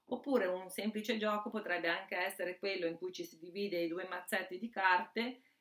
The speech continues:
e, ehm, girandole a turno uno con l'altro, chi ha il numero più grande porta via il mazzetto,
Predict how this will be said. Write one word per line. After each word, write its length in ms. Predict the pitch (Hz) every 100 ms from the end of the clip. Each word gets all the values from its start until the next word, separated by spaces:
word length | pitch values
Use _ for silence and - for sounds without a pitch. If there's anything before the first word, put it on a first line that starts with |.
| _
e, 320 | - 226 196 -
ehm, 1300 | 170 165 165 156 160 160 160 160 156 156 151 151 - _ _ _ _ _ _
girandole 920 | - 202 214 202 180 165 156 151 - _
a 120 | 180
turno 640 | - 247 202 160 151 147 -
uno 300 | 196 185 165
con 200 | 233 254
l'altro, 600 | 196 185 185 214 240 - _ _ _
chi 360 | - 262 214 -
ha 280 | 202 190 180
il 120 | 190 202
numero 640 | 220 196 160 156 156 - _ _
più 140 | - 214
grande 680 | 220 160 156 170 196 226 - _ _ _ _
porta 420 | 233 175 165 208
via 160 | 208 160
il 80 | 165
mazzetto, 840 | 175 - 151 143 _ 160 160